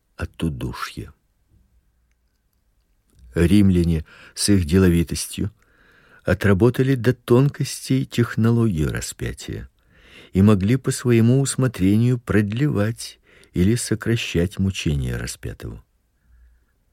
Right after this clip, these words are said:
С помощью специальной подставки, на которую жертва могла сесть или хотя бы опереться,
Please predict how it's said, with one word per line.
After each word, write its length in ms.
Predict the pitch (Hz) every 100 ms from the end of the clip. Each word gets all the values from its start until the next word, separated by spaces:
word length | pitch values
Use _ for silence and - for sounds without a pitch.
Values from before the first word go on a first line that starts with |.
| _ _ _
С 140 | - -
помощью 460 | 156 160 151 165
специальной 680 | 147 - 143 - 143 147 143
подставки, 1040 | 147 151 151 - - 113 98 - - 98 - _ _ _ _ _ _ - _
на 160 | 92 107
которую 460 | 110 - 113 110
жертва 520 | 92 98 113 - 117 104
могла 380 | 101 92 101
сесть 580 | 95 - - 147 - -
или 140 | 87 82
хотя 320 | - - 90
бы 180 | 82 -
опереться, 840 | 101 98 113 110 151 - - 151